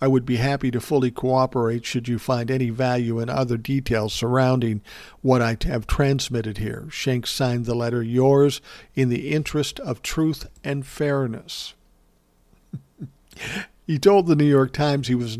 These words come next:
he has not received any response. It's interesting that this guy would call the Supreme Court out, this highly conservative, big-time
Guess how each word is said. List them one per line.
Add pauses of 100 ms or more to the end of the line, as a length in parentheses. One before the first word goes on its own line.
(120)
he
has
not
received
any
response. (540)
It's
interesting
that
this
guy
would
call (280)
the
Supreme
Court
out, (300)
this
highly
conservative, (760)
big-time